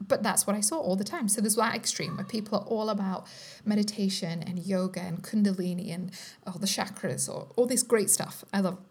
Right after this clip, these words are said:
all of that stuff. Great, great, great. But they literally pay no attention to their body. Or the other extreme, they are all about food and nutrition and maybe a little bit obsessive or anxious and really, really on what they eat, when they eat, intermittent fasting,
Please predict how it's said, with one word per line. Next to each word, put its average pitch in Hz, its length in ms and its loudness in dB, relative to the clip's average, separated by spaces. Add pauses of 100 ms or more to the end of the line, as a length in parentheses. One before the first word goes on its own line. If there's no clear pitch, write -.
all 175 160 -4
of 170 100 -4
that - 140 -2
stuff. - 340 -2 (100)
Great, 151 160 -4
great, 127 120 -8
great. - 200 -6 (340)
But 214 120 -2
they 220 120 2
literally 202 1000 0 (580)
pay 214 160 2
no 180 140 6
attention - 560 -6 (240)
to - 160 0
their 165 140 -2
body. 156 320 -6 (300)
Or 339 180 8
the - 140 4
other - 120 2
extreme, 160 380 -4
they 175 100 -4
are 175 100 -10 (140)
all 220 280 0
about 196 280 -6
food 220 600 0
and 190 120 0
nutrition 214 580 0
and 190 80 6
maybe 175 220 2
a 170 40 -2
little 180 180 -2
bit 170 100 -6
obsessive 208 540 0
or 165 160 -8
anxious 202 380 0
and 190 240 2
really, 240 260 0
really 208 340 0
on 185 260 0
what - 200 -6
they 214 80 -2
eat, 196 280 0
when 190 220 4
they 196 80 6
eat, 190 320 -4
intermittent 196 480 -2
fasting, 190 560 -2